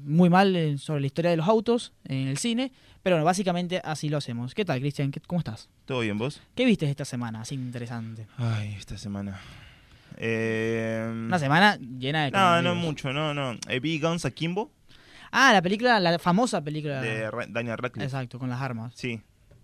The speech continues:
Speaker 2: No sé si tanto. No sé, pasa que la están, la, la inflaron demasiado en las redes sociales,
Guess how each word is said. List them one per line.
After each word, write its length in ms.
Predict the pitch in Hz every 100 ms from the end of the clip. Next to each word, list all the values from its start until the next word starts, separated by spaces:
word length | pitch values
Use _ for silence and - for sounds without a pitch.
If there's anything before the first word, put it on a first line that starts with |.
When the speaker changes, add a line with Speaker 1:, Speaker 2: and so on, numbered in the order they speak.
| _ _ -
Speaker 2:
No 100 | 202
sé 180 | - 151
si 200 | - 110
tanto. 460 | 117 113 104 90 - _ _ _ _ _ -
No 80 |
sé, 180 | 170 185 156
pasa 200 | 127 180 175
que 100 | 151
la 80 |
están, 300 | 151 170 139 139
la, 120 | 135
la 120 | -
inflaron 300 | 139 147 185
demasiado 640 | 165 139 131 160 160 165 143
en 80 |
las 120 | 127 131
redes 160 | 151 139
sociales, 500 | 143 156 165 170